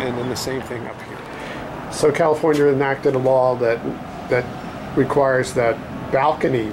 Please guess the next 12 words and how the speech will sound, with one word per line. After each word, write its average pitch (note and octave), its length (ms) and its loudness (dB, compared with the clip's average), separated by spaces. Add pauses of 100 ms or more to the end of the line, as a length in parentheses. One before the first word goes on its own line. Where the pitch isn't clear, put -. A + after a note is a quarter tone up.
wood D#3+ 280 4
balcony C#3+ 420 2
inspe-, A#2+ 420 -2 (240)
uh, A2+ 320 2 (560)
wood D#3+ 220 6
balconies C3+ 500 2
be C3 140 -2
inspected, B2+ 580 0 (1120)
uh, A2 220 0 (180)
every B2+ 180 0
five A#2 420 -2
years. A#2 300 0